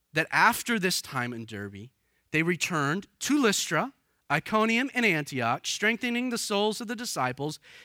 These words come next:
exhorting them to continue in the faith, and saying, "We must through many tribulations enter the kingdom of God." So when they had appointed elders in every church and prayed with fasting, they commended them to the Lord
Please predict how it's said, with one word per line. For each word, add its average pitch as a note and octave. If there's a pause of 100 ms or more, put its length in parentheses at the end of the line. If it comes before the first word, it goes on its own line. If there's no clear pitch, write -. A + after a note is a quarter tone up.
exhorting G#3+
them A#3
to G#3+
continue G#3+
in C4
the B3+
faith, B2 (260)
and E3+
saying, F3+
"We A#3+
must A3
through F#3
many A3
tribulations E3
enter G#3
the G#3+
kingdom F#3
of G3+
God." D3+ (260)
So C4+
when A#3
they A3+
had G#3+
appointed G#3+
elders E3
in D#3+
every D#3+
church C#3+
and D#3+ (300)
prayed F3+
with A3
fasting, C3+
they E3
commended A3
them B3
to A#3
the A#3+
Lord C#3